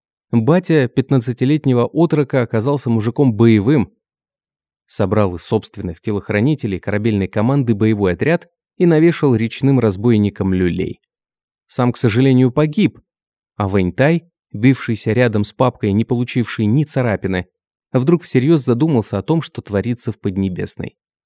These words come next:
И пришел к выводу, что должен ее спасти.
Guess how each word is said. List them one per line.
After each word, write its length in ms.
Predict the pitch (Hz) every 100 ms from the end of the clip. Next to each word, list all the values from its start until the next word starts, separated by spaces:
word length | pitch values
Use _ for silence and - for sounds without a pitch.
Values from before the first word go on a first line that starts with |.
| _ _
И 140 | - 104
пришел 420 | 101 104 - 113
к 80 | -
выводу, 560 | 143 175 175 180 180 _
что 360 | - - 107 95
должен 480 | 98 107 101 120 123
ее 200 | 135 143
спасти. 640 | - 160 - 208 165